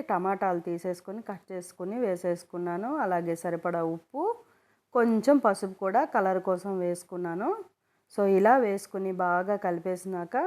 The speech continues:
ఒక పది నిమిషాలు అయితే మీడియం ఫ్లేమ్‌లోని, ఆ,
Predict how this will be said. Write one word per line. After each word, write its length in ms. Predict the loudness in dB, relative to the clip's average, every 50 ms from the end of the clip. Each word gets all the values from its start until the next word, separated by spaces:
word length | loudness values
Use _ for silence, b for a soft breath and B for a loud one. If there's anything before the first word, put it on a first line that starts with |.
| -4 -6 -10 _ _ _ _ _ _ _ _ -8 -2
ఒక 100 | 0 4 6 6
పది 160 | 4 4 4 2
నిమిషాలు 340 | 0 0 0 2 2 4 4 4
అయితే 160 | 2 2 0 -2 -2 -2 -2
మీడియం 340 | -4 -2 -2 -2 -2 -2 -4 -4
ఫ్లేమ్‌లోని, 580 | -2 0 0 0 0 0 0 0 0 0 -2 -4 -4 -6 -10 _ _ _ _ b b b b b b b b b -4
ఆ, 40 | 0